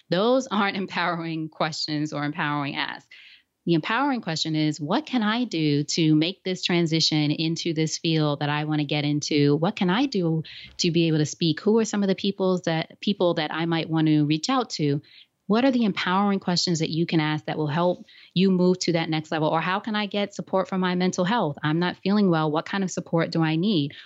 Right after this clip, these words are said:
All of those things are empowering questions, right? The L is let go of the how and live the question. So as I mentioned, I would love for this message to reach one million women,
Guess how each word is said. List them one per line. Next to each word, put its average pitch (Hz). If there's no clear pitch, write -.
All 190
of 185
those 185
things 170
are 151
empowering 151
questions, -
right? 156
The 165
L 214
is 170
let 185
go 233
of 220
the 202
how 165
and 180
live 165
the 160
question. 147
So 170
as 165
I 190
mentioned, 185
I 180
would 202
love 180
for 180
this 180
message 160
to 160
reach 175
one 165
million 160
women, 143